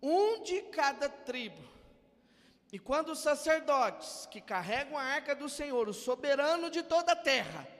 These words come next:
puserem os pés no Jordão, a correnteza será represada e as águas formarão uma muralha. O que que Deus tinha falado pra Josué?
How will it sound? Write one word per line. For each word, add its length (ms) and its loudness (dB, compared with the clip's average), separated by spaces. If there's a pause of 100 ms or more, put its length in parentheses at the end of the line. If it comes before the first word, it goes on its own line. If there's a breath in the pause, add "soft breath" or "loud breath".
(640 loud breath)
puserem 560 0
os 400 -4
pés 580 4
no 160 0
Jordão, 720 2 (1300 soft breath)
a 80 -8
correnteza 1040 0
será 340 -2
represada 880 -2 (680 loud breath)
e 120 -8
as 260 -6
águas 640 -8 (180)
formarão 840 -10 (160)
uma 200 -10
muralha. 720 -10 (2000 soft breath)
O 100 -20
que 60 -4
que 140 -8
Deus 220 -4
tinha 140 -6
falado 340 -2
pra 120 -4
Josué? 580 -4